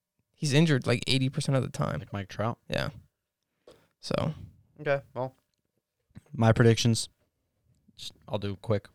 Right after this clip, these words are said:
Speaker 2: Carlos Correa goes to the Yankees, which I think would be hilarious. I
Speaker 1: That
Speaker 2: think
Speaker 1: would
Speaker 2: he
Speaker 1: be
Speaker 2: does,
Speaker 1: funny.
Speaker 2: though. Uh, Chris Bryant, I think the Phillies sign him. Freddie Freeman goes to the Dodgers. Marcus Stroman by the Angels. And then I think Trevor Story ends up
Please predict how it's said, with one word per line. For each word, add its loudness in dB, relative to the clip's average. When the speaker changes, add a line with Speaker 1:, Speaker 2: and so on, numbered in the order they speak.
Speaker 2:
Carlos 0
Correa 0
goes -2
to -10
the -4
Yankees, -4
which -12
I -6
think -6
would -10
be -6
hilarious. -8
I -18
Speaker 1:
That -6
Speaker 2:
think 4
Speaker 1:
would 4
Speaker 2:
he 2
Speaker 1:
be 2
Speaker 2:
does, 2
Speaker 1:
funny. 2
Speaker 2:
though. 2
Uh, 6
Chris -2
Bryant, 0
I -4
think -6
the -8
Phillies 2
sign -4
him. -6
Freddie 2
Freeman 4
goes 0
to -8
the -6
Dodgers. -2
Marcus -6
Stroman 0
by 2
the 0
Angels. 2
And -2
then 0
I -2
think -8
Trevor -2
Story 4
ends -4
up -2